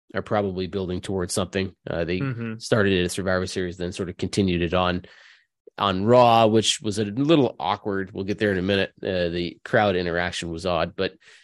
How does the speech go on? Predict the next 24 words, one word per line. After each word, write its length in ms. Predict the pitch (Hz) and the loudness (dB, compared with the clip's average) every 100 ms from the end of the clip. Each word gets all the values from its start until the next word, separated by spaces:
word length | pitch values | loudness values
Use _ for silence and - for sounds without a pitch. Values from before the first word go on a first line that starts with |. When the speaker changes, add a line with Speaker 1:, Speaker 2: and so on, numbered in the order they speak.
| _ _ | _ _
Speaker 1:
um, 300 | 92 87 87 - _ _ _ _ _ _ _ _ | -2 0 -2 -8 _ _ _ _ _ _ _ _
it 60 | 196 | 0
was, 140 | 185 | 6
uh, 120 | 202 | 6
not 280 | 151 165 156 | 6 2 4
bad. 260 | 139 127 123 _ 107 | 6 4 2 _ -4
Uh, 120 | 117 | 0
we'll 100 | 123 | 0
see 140 | - | 0
where 100 | 123 | 0
it 80 | 110 | 0
goes. 300 | 120 104 - | 0 -2 -6
What 160 | 135 147 | 2 6
about 160 | 175 | 8
A 100 | 165 | 8
J 120 | 160 151 | 6 4
Styles 280 | 151 143 | 6 6
and 120 | 131 123 | 4 0
Finn 160 | 127 | 0
Balor? 320 | 127 123 95 - | 2 2 0 -2
I 60 | |
like 220 | 117 127 127 | -2 -2 -2
this 180 | 131 | -6
match. 380 | 135 131 135 - | 0 0 0 -6